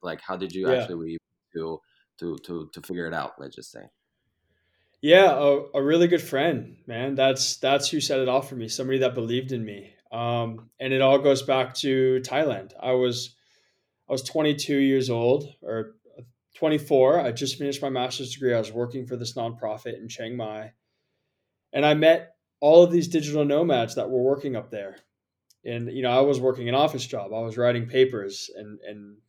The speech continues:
Speaker 2: writing publications for this N G O. But I was, like, taking a ton of pictures. And I,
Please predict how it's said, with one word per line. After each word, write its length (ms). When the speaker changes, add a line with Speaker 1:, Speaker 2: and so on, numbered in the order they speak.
Speaker 2:
writing 240
publications 680
for 140
this 180
N 140
G 240
O. 300
But 80
I 80
was, 160
like, 140
taking 320
a 40
ton 160
of 100
pictures. 580
And 240
I, 140